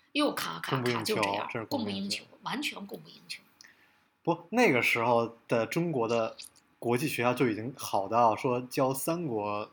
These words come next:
Speaker 2: 语，就是语言，
Speaker 1: 那国际学校
Speaker 2: 真是太
Speaker 1: 它是每个国家，五个国家
Speaker 2: 太厉害了。
Speaker 1: 组，组，组成的，美国、加拿大、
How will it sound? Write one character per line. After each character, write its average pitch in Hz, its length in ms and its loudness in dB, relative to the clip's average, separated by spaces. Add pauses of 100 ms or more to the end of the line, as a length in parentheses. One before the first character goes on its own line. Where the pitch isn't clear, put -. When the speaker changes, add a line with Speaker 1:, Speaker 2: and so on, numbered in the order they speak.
(300)
Speaker 2:
语， 113 260 -14
就 131 120 -2
是 113 60 0
语 - 40 0
言， 302 120 -2
Speaker 1:
那 98 60 -4
国 196 100 -2
际 311 120 -2
学 - 220 -2
校 - 200 -4
Speaker 2:
真 170 140 2
是 - 20 2
太 262 60 8
Speaker 1:
它 233 200 6
是 123 40 6
每 110 60 -2
个 247 120 0
国 - 200 -8
家， - 360 -8
五 185 220 -10
个 294 160 2
国 - 140 -6
家 190 80 4
Speaker 2:
太 - 40 4
厉 113 140 0
害 101 100 -2
了。 101 220 -2
Speaker 1:
组， - 240 -10 (220)
组， - 280 -12
组 - 320 -4
成 160 300 -8
的， 170 100 -12
美 170 200 -6
国、 175 280 -10
加 214 160 0
拿 220 160 -4
大、 220 240 -2